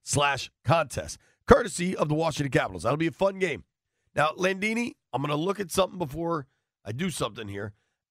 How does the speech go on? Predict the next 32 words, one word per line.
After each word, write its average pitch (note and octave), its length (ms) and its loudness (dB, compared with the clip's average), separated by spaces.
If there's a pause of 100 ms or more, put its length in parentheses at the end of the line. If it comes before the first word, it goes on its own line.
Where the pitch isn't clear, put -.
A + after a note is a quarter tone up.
This F3 220 6
is F#3 140 -2
the E3 140 4
last F#3+ 260 0
time F#3+ 200 2
we're F3 60 0
giving E3+ 240 0
the D#3+ 80 -2
tickets C3 300 -2
away, G2 160 -6
right? A2+ 320 0
That C3 120 2
was C3+ 120 -6
a B2+ 80 -4
this C#3+ 280 0
week D#3 300 -2
ticket F3 260 0
giveaway. F3 420 0 (840)
I'd C#3+ 80 2
like G#3 140 2
to D3 80 -10
point F#3 220 2
out E3 120 0
a B2 40 -8
few F#3 200 -4
things C3+ 420 0
from C3 220 -2
the B2+ 80 -4
read B2 420 -2 (300)
we've C3 180 2
been C3 160 -4
given B2 360 0